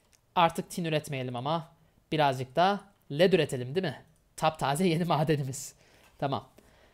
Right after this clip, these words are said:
Birazcık da led olsun bakalım. Led'e ihtiyacımız olacak. Şimdi ben birazcık daha bu bölgeyi genişleteceğim. Ee, şimdilik yine odunla genişleteceğim galiba. Çünkü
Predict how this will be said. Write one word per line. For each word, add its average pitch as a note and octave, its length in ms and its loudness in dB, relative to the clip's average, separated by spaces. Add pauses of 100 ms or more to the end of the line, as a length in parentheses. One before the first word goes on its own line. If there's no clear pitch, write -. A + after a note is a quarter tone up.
(140)
Birazcık A3+ 300 8
da G#3+ 40 12
led G3+ 180 10
olsun D3+ 260 2
bakalım. D#3+ 280 0
Led'e F3 160 2
ihtiyacımız E3 400 0
olacak. C3+ 320 0
Şimdi C4+ 320 -2
ben C4 280 2
birazcık A#3 420 6
daha A#3+ 200 6
bu A3 120 4
bölgeyi G#3+ 340 6
genişleteceğim. G3 800 0 (240)
Ee, D3 400 0 (1160)
şimdilik D4 540 -2
yine D4+ 120 4
odunla C#4 340 6
genişleteceğim E3+ 580 0
galiba. D#3 400 4
Çünkü G3+ 580 -2